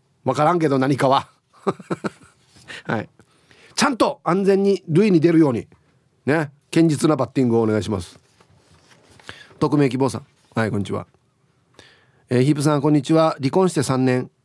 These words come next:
彼女ができました。人生が楽しくなってきてます。うい。いいですね。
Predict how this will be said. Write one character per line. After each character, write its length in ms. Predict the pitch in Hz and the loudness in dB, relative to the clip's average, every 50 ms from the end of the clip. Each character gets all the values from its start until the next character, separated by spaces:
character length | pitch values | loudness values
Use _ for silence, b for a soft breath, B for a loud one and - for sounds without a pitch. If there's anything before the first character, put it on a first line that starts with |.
| _ _ _ _ _ _ _ _ _ | _ _ _ _ _ _ _ _ _
彼 180 | - 147 151 | -4 -2 0
女 120 | 170 165 175 | 0 0 0
が 80 | 147 | 0
で 80 | 131 127 | 0 0
き 80 | 120 135 | 0 0
ま 100 | 131 131 | -2 -2
し 80 | - | -2
た。 180 | - 131 90 - _ _ _ _ _ _ _ _ _ _ _ _ _ _ _ | -6 -8 -10 -10 _ _ _ _ _ _ _ _ _ _ _ _ _ _ _
人 200 | 120 143 175 180 | 2 2 2 2
生 220 | - 170 147 131 | 2 2 0 2
が 260 | 113 113 110 110 110 - | 2 2 0 0 -2 -2
楽 180 | - 139 165 185 | -2 0 0 0
し 100 | - - | -2 -2
く 80 | 277 | 0
な 100 | 262 247 | 0 -2
っ 60 | 233 | -2
て 140 | _ _ 180 | _ _ -6
き 80 | - - | -6 -4
て 120 | - 143 | -6 -6
ま 100 | 110 95 | -6 -6
す。 200 | - - - - _ _ _ _ _ _ _ _ _ _ _ _ _ _ _ _ | -10 -12 -18 -20 _ _ _ _ _ _ _ _ _ _ _ _ _ _ _ _
う 120 | 277 330 381 | 2 4 4
い。 960 | 427 440 427 415 392 381 370 349 339 311 285 269 254 247 220 202 185 170 151 147 _ _ _ _ _ b b b b b b b b b b b b _ | 6 6 6 6 6 8 8 6 6 4 4 2 0 0 -2 -4 -6 -8 -12 _ _ _ _ _ _ b b b b b b b b b b b b _
い 260 | - 139 147 165 180 | 0 2 2 4 4
い 40 | 180 | 4
で 120 | 185 180 | 2 2
す 140 | 143 165 202 | 0 0 2
ね。 720 | 190 190 190 196 214 226 233 240 240 240 233 233 220 214 | 4 4 4 4 2 2 2 4 4 4 4 2 2 0